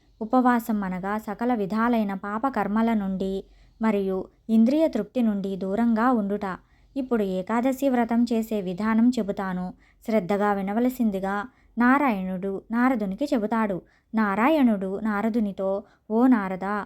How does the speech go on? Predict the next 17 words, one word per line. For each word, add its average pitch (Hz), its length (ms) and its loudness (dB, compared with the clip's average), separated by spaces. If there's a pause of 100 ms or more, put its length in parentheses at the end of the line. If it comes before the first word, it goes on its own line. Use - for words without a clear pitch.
ముందు 214 300 2
రోజు 202 480 0
అనగా 196 440 -4 (300)
దశమి 277 340 2
నాటి 202 280 2
రాత్రిపూట 208 580 -4
ఉపవాసం 208 680 0
ఉండాలి. 202 540 -2 (340)
తెల్లవారుజామున 202 920 -2
బ్రహ్మ 196 380 -4
ముహూర్త 233 500 0
సమయంలో 185 600 -4
నిద్రలేచి 202 880 -2 (340)
స్నానాది 220 500 0
కార్యక్రమాలు 208 800 -2
పూర్తి 214 480 -6
చేసుకుని 185 600 -6